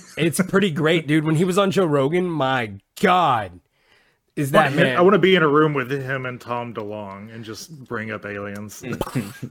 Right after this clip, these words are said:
Speaker 2: Bro, you, you, you, you're gonna get so much information, you're not even gonna know what the fuck to do with it. You know what I mean? You're like, "Oh my God, these guys are fucking insane."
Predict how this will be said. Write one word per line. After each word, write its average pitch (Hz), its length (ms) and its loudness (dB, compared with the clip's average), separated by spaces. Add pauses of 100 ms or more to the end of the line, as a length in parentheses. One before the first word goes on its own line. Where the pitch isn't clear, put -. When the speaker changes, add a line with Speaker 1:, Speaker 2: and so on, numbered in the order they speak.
(480)
Speaker 2:
Bro, 131 240 -2
you, 131 280 -2
you, 139 180 -8
you, 143 180 -12
you're 151 420 -10
gonna 170 140 -2
get 156 180 -8
so 151 220 -4
much 143 200 -4
information, 127 760 -4
you're 123 160 -2
not 120 80 0
even 123 120 0
gonna 113 140 -4
know 117 100 -4
what 107 180 -10
the 117 60 -6
fuck - 440 -6
to 120 100 -10
do 110 220 -6
with 110 160 -6
it. 107 180 -10 (680)
You 139 100 -2
know 139 120 4
what 139 120 4
I 151 120 2
mean? 156 380 -2
You're 131 140 -4
like, 123 280 -4
"Oh 139 540 2 (320)
my 120 320 -2
God, 110 600 -8
these 120 240 -8
guys 117 280 -2
are 120 40 -6
fucking 107 400 -10
insane." 101 420 -12